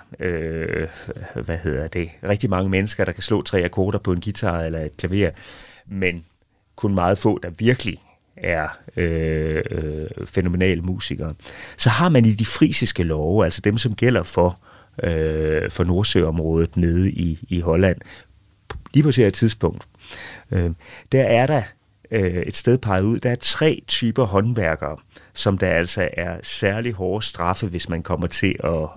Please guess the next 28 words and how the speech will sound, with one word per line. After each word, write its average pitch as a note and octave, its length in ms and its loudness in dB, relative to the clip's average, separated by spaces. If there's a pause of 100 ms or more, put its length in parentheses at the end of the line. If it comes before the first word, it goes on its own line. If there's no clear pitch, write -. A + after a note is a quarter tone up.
(120)
at D#2+ 100 -4
forulempe. F2 580 -2 (880)
Det B2+ 240 6
er D#2+ 280 0 (300)
guldsmede, G3 540 6 (760)
det A2+ 220 4
er F#2 40 2
dem, A2 220 4
der B2+ 80 2
kan G#2 260 0
væve G2 300 4
frisisk - 480 -2
klæde, F#2+ 520 4
altså E2+ 220 -4
de F#2+ 200 -6
er F2 120 -6
virkelig A#2 340 0
dygtige G#2 320 0
væver, F2+ 300 2 (460)
og A#2 120 -2
så E3 140 4
er C#3+ 180 6
det B2 240 2 (340)
en A#2 140 6
lyrespiller, A2+ 540 6
der F2+ 120 0
kan G2+ 140 -4
spille F#2+ 500 2